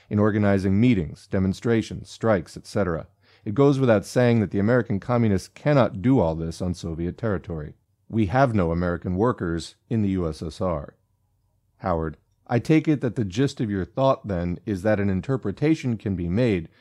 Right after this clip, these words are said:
which will safeguard and continue good relations between our countries? Stalin, yes, absolutely.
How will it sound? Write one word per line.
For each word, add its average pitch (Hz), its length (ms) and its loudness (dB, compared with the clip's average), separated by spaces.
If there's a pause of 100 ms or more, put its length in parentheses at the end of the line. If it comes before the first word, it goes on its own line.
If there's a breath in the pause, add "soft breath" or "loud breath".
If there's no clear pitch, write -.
(140 soft breath)
which - 180 -6
will 104 120 -4
safeguard 120 680 2
and 90 160 -4
continue 98 560 -2
good 92 220 -2
relations 95 560 -2
between 85 320 -6
our 80 100 -6
countries? 143 600 -4 (520)
Stalin, 80 480 -4 (280)
yes, 101 280 2
absolutely. 92 680 -4